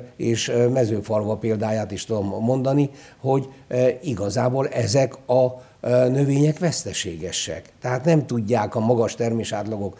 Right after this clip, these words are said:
ellenére sem megtermelni, eh, a költségüket, és hát nyilvánvaló,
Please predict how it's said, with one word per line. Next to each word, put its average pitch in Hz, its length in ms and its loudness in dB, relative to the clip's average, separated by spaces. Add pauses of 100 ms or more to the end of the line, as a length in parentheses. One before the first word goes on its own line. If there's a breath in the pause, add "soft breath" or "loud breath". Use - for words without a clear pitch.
(220 loud breath)
ellenére 123 640 4
sem 131 320 2 (240)
megtermelni, 113 1040 2 (340 loud breath)
eh, 123 380 2
a 117 120 -2
költségüket, 107 920 -4 (180 loud breath)
és 107 180 -4
hát 131 180 -4
nyilvánvaló, 113 880 2